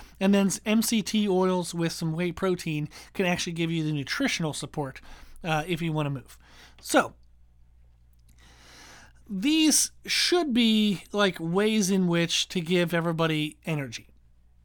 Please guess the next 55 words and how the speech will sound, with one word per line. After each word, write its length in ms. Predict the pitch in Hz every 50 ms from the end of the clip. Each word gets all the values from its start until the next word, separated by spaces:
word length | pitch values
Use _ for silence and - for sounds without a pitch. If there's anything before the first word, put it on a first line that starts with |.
| _ _ _ _ _ _ _ _ _ _ _ _ _
Yeah, 180 | - 202 190 185
so 160 | - - 208
if 80 | 190 170
you 120 | 196 202
wanna 200 | 220 262 254 226
stay 220 | - - 254 240
at 60 | 214 185
a 40 |
purely 500 | 170 - - - - 277 277 269 254 247
ketogenic 640 | 233 - - 226 220 208 190 185 196 190 185 175 - - -
state, 600 | - - - - - 233 220 226 226 - - - _ - - - - - _ -
then 320 | 190 185 185 185 185 180
use 340 | 160 165 196 226 269 277 -
caffeine, 640 | - - 220 196 190 - - 165 165 180 196 202
use 260 | 185 180 196 214 214 202
pre-workouts, 800 | - - 233 220 190 170 165 160 - 160 160 160 160 - - - - - - -
but 160 | - 190 175 -
put 160 | 262 269 -
some 140 | - 233 220
M 100 | 226 226
C 180 | - - 226
T 220 | - - 226 220 208
oil 340 | 208 202 202 196 196 190
and 120 | 185 175 170
whey 160 | 185 190 196
protein 480 | 190 - 190 180 175 - 180 170 170 170
in 80 | 165
your 80 | 160 147
face 320 | - - 160 160 160 -
before 320 | - - 151 - 180 175 160
the 80 | 151
workouts. 500 | 156 165 160 - - 160 156 151 143 -
That 160 | - 165 147
way 120 | 143 151 156
you 100 | 156 165
have 180 | 165 160 147
a 40 | 143
little 160 | 151 165 170
bit 100 | 165 160
of 80 | 151 -
something 260 | - 175 156 151 147
going 220 | 160 156 151 151 151
on 280 | 151 156 151 151 151 - - - - _ _
and 160 | - 160 165
you 60 | 156 156
don't 180 | 165 160 147
have 180 | 151 160 156 147
all 280 | 143 147 156 160 160
the 80 | 151 151
negative 260 | 156 151 147 147 143
effects 340 | 139 127 - 160 156 - -
of 60 | 147
being 220 | 147 143 143 139 127
totally 320 | - - 156 143 139 123
fasted. 560 | - - 147 139 139 - - - - 120 -